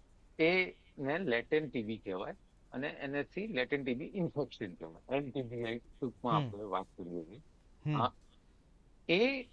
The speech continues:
Speaker 1: એના એવા ચાન્સીસ છે કે તમારી આખી જિંદગી દરમિયાન એ પાંચ થી દસ ટકા કેસીસમાં ટી બીના રોગમાં પરિણમે.
Speaker 2: બરોબર છે.
Speaker 1: એટલે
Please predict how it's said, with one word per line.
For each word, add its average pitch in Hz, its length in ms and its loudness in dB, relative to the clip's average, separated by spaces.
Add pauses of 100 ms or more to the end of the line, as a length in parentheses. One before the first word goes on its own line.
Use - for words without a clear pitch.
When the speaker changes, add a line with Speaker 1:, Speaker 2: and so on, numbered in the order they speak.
(120)
Speaker 1:
એના 165 280 4
એવા 156 260 4
ચાન્સીસ 131 420 2
છે 120 260 0
કે - 100 -4
તમારી 113 640 -2 (360)
આખી 143 240 -2
જિંદગી 117 440 2
દરમિયાન 117 560 -2 (340)
એ 175 140 4
પાંચ 127 340 0 (120)
થી 196 100 0
દસ 143 240 0 (140)
ટકા 131 220 4
કેસીસમાં 113 800 -2 (480)
ટી 165 120 4
બીના 165 320 6
રોગમાં 127 420 2
પરિણમે. 98 580 2 (720)
Speaker 2:
બરોબર 127 320 -4
છે. - 520 -14
Speaker 1:
એટલે 107 320 -4